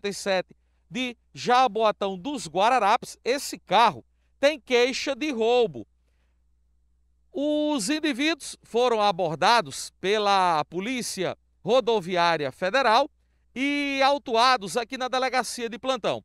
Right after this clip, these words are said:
De acordo com o que eles disseram aqui no plantão,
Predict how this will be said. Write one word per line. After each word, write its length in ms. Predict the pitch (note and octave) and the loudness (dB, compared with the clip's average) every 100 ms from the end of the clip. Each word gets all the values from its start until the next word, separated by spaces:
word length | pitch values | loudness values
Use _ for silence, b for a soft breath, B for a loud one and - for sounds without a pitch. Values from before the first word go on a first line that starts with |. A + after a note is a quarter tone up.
| _ _ _ | _ _ _
De 120 | D4+ | 0
acordo 420 | E4 D4+ C4+ G#3+ | 0 0 -2 -4
com 640 | - F#3+ F#3 E3 C#3+ B2+ | -4 -4 -2 -2 -4 -6
o 100 | B2 | -8
que 100 | - | -4
eles 240 | G#3+ G3+ C#3+ | -2 -2 -8
disseram 560 | E3+ - G#3+ G#3+ F#3+ | -10 -8 -2 0 0
aqui 220 | D#3+ C#3 E3+ | -4 -6 -10
no 80 | |
plantão, 480 | F#3+ C4 C#4 B3 C#4 | -6 -6 0 0 -2